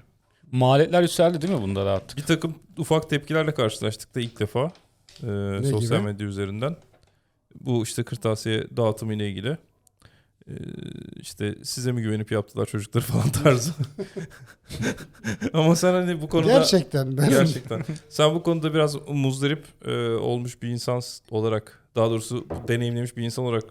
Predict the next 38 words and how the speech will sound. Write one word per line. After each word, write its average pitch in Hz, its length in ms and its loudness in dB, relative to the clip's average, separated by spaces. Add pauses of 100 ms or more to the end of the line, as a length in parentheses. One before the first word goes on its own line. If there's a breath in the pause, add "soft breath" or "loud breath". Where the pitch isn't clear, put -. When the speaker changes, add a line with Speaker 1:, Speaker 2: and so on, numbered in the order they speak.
(140)
Speaker 2:
çok 156 380 -6
değerli 135 320 4
değil 214 100 -4
mi 180 100 -4
ya 123 180 0
bu? 110 200 -4 (100)
Daha 123 240 4
da 110 80 0
hani 104 220 -8 (100)
sen 117 200 -6
yine 110 300 -6 (220)
bir 123 40 -12
şekilde 110 240 -8
karşılayabiliyorsun 123 640 -2
ama 139 160 -4
daha 131 220 0
da, 120 200 0 (240)
e, 110 220 -2
ihtiyaç 120 340 -4
sahibi 117 340 0
olan 113 200 0
insanlar 113 400 -4
için 123 280 -10 (580)
müthiş 123 340 -4
bir 135 60 0
hizmet 123 300 -2
değil 175 120 -4
mi? 101 140 -2 (180)
Çocuğuna 104 460 -4
iht-, - 280 -12
kırtasiye. 110 400 -2
Speaker 3:
Yani 156 160 0
böyle, 151 480 0
bir 127 60 -8
kere 175 320 -4
böyle 139 240 -2
bir 147 60 -8
tepki - 280 -8